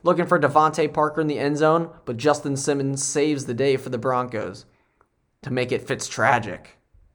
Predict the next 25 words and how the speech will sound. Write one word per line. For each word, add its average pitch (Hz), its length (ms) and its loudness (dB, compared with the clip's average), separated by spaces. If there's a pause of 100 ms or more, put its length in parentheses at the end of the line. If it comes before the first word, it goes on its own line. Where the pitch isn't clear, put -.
(2500)
Coach 147 220 2
Brian 139 220 4
Flores, 139 340 2
after 143 260 2
the 139 160 2
game, 135 380 0
did 156 260 -2
say 151 160 0
that 139 140 0
Tua 151 220 2
will 135 200 4
get 131 120 0
his 127 100 -4
starting 123 280 0
job 120 300 2
back. 123 460 0
He 120 80 -8
took 175 260 0
him 147 100 -2
out - 480 -2
based 139 300 0
off 131 300 4
of 131 160 -2
his 127 160 -2
performance 170 560 0